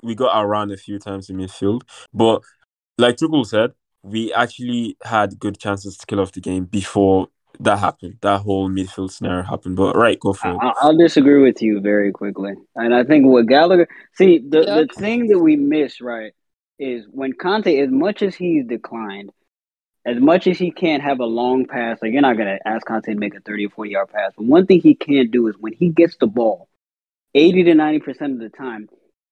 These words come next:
Speaker 2: his low center of gravity can shield the ball, and he can, I don't wanna say he beats his man, but he'll get around press is coming at him, and he can start a little bit of a counterattack.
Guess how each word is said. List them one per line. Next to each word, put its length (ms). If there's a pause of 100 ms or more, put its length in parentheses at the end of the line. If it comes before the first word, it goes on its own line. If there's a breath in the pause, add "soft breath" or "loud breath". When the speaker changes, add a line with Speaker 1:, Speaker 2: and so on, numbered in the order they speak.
Speaker 2:
his 200
low 260
center 300
of 80
gravity 480
can 160
shield 400
the 80
ball, 220
and 100
he 120
can, 160
I 60
don't 120
wanna 100
say 80
he 80
beats 300
his 140
man, 280 (280 soft breath)
but 120
he'll 220
get 340
around 840 (340)
press 160
is 100
coming 400
at 220
him, 140
and 100
he 80
can 140
start 340
a 20
little 180
bit 100
of 80
a 80
counterattack. 580